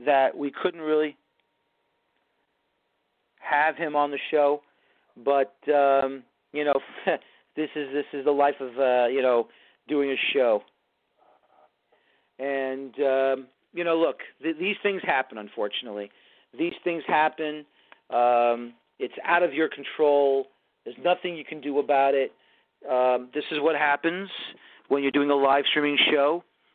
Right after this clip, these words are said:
Uh, the technology sometimes fails you. Oh, let's see here. Hang on one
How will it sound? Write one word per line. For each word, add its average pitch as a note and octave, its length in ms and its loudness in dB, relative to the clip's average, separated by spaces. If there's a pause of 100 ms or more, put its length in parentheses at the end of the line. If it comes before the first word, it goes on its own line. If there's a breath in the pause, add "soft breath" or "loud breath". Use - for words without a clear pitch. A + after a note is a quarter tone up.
(400)
Uh, B2 300 2
the A#2+ 140 -2
technology D#3+ 800 0 (320)
sometimes D#3+ 460 -2
fails E3+ 300 2
you. D2+ 120 -10 (460 soft breath)
Oh, G3 120 2 (280)
let's C3+ 160 0 (100)
see G#3 220 0
here. D3 300 2 (380)
Hang D3 180 -8
on D3 200 -4
one D#3+ 300 -6